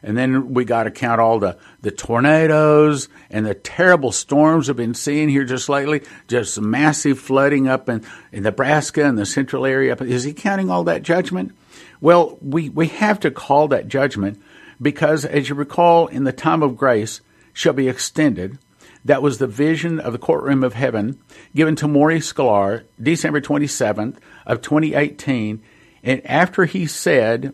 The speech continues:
that, yes, they're going to extend the time, he also said, "Both the tares and the wheat have grown up and are now ready to be harvested." But here's what I wanted you to hear.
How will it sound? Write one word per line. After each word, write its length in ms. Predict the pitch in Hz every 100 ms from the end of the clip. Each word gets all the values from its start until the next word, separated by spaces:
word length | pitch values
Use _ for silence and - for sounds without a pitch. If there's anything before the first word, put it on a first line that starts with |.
| -
that, 200 | 127 113
yes, 480 | 123 143 165 165 -
they're 180 | 127 107
going 360 | 127 151 170
to 120 | - 131
extend 840 | 98 - - - 151 151 147 139 - - - _
the 360 | - 123 120 123
time, 680 | - - 147 123 104 101 - _
he 220 | - 117
also 640 | - 170 220 208 - 117 95
said, 600 | - 104 80 80 123 147 _ _ _ _ -
"Both 280 | 135 160 160
the 80 |
tares 460 | 143 156 156 185 185
and 100 | 202
the 60 | 143
wheat 280 | 120 131
have 160 | 139 139
grown 220 | 143 143
up 280 | 107 98 -
and 120 | 127 117
are 80 |
now 200 | 113 143
ready 320 | 156 139 139 131
to 100 | 123
be 120 | 127
harvested." 600 | 113 165 143 107 - 65
But 120 | 67
here's 240 | 135 147 135
what 120 | 127
I 40 |
wanted 360 | 113 117 110 95
you 80 | 90
to 100 | 90
hear. 260 | 113 76